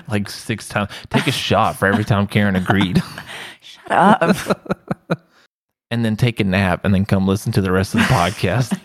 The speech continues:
Speaker 2: <laughs>
Speaker 1: 'cause I promise you won't remember if you did both of those. <laughs>
Speaker 2: Don't take any shots.
Speaker 1: Yeah.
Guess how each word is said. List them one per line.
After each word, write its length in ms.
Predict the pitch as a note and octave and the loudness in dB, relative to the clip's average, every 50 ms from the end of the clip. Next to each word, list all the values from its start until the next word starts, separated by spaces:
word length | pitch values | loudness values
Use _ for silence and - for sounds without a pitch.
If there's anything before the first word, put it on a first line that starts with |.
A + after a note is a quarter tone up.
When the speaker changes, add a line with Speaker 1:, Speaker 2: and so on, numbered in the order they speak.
| - | -12
Speaker 2:
<laughs> 100 | _ - - | _ -14 -10
Speaker 1:
'cause 160 | - G2+ A2 | -8 -6 -4
I 20 | |
promise 380 | G2 - A2+ G#2 G#2 G2 G2 G2+ | -2 0 0 0 0 0 0 2
you 80 | G#2 G2+ | 2 2
won't 180 | G2 F#2+ - | 2 2 0
remember 440 | - - F2+ F#2 F#2 F#2 F#2 E2 E2+ | 0 0 2 2 2 2 2 0 0
if 80 | F#2 - | 0 0
you 80 | G2 F#2+ | 0 0
did 260 | - G#2 F#2 F2+ - - _ _ - | 0 0 -2 -2 -6 -12 _ _ -6
both 220 | G2 F#2 F#2+ - | -4 -4 -4 -4
of 80 | - - | -6 -6
those. 320 | - D2+ E2 G2 A2+ B2+ D3+ - - - - - - - - | -4 0 0 0 0 0 -2 -4 -6 -10 -16 -18 -14 -10 -8
<laughs> 1600 | D#3+ - - - - - - - - - - F#3+ - - - _ _ - - - - - - - D4 A#3+ - - - - _ - | -6 -2 -2 -2 -2 -2 -2 -2 -2 0 0 -2 -4 -8 -16 _ _ -20 -20 -20 -16 -4 -2 -2 -2 -2 -4 -12 -20 -20 _ -2
Speaker 2:
Don't 140 | G#3+ G#3+ G3 | 0 0 2
take 160 | G#3 G3 F3 | 2 2 2
any 180 | F3 D#3+ D#3 D3+ | 2 2 0 0
shots. 560 | - - D#3 B2+ F2+ - - - - - - _ _ _ _ _ _ _ _ _ _ _ - | 0 2 2 4 2 0 -2 -8 -16 -18 -20 _ _ _ _ _ _ _ _ _ _ _ -14
Speaker 1:
Yeah. 200 | E3+ - G3+ | -10 -10 -10